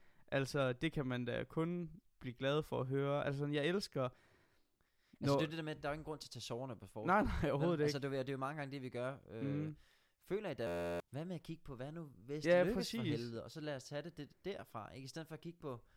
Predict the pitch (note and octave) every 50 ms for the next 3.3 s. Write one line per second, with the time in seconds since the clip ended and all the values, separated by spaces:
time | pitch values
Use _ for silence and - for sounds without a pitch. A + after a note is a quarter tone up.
0 | - - - - - - - - D#3 E3 E3+ F3+ F3 C#3+ C3 B2+ C3+ C#3 B2 A2+
1 | - A#2 G#2 G#2+ A#2 A#2+ - - G2+ F2+ F2 - F#2+ F#2 F#2+ - C#3 C#3 C#3 B2
2 | C#3 - - G#2+ F#2+ F#2 G2 - - G2+ - - - - A#1 A#1 A#1 - - _
3 | - - - - G1+ G1+